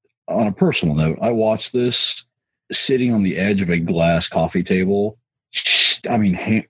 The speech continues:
elbows on my knees, just absolutely fucking furious. I also had a bottle of Crown Royal, a handle of Crown Royal, duct taped to my hand, and I am not even joking.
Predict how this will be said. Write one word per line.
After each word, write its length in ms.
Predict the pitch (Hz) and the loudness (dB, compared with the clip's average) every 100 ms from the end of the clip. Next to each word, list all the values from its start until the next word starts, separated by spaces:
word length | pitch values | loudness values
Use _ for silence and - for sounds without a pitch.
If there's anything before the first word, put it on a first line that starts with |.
| - | -6
elbows 400 | 113 117 120 104 | -2 0 0 0
on 140 | 104 101 | 0 2
my 140 | 92 | 2
knees, 340 | 87 85 90 80 | 2 2 0 0
just 240 | - - - - | -2 -2 -4 -2
absolutely 1500 | 92 92 101 - - 98 76 76 82 87 78 82 87 80 - _ _ _ _ | 2 2 2 -2 -2 0 0 -2 0 0 0 0 0 -2 -6 _ _ _ _
fucking 720 | 98 87 80 - 87 80 73 - | 0 0 0 -2 0 0 -2 -6
furious. 540 | - 78 71 76 - - - - _ _ _ _ _ _ _ _ _ - | -6 -4 -2 -2 -4 -4 -6 -8 _ _ _ _ _ _ _ _ _ -2
I 80 | 135 | 0
also 300 | 160 151 107 | 0 0 -2
had 180 | 110 95 | 0 0
a 240 | 90 78 _ 107 | 0 -4 _ 0
bottle 280 | 95 87 | 2 2
of 80 | 78 | -2
Crown 360 | - 104 90 87 | -2 0 2 2
Royal, 360 | 87 90 76 | 2 2 0
a 40 | - | -2
handle 360 | 131 170 104 | 0 2 0
of 60 | 87 | -2
Crown 200 | 92 82 | -2 0
Royal, 300 | 78 82 - _ _ _ | 0 0 -4 _ _ _
duct 280 | 123 120 - | -2 -2 -2
taped 300 | 208 175 - - - | -2 0 -2 -8 -6
to 120 | 107 | 0
my 260 | 98 110 120 | 2 2 2
hand, 380 | 151 156 71 - | 2 0 -2 -2
and 140 | 87 | 0
I 100 | 92 | 2
am 160 | 87 80 | 2 2
not 200 | 87 92 | 2 2
even 220 | 90 90 | 2 0
joking. 460 | 80 76 - - | 0 -2 -2 -6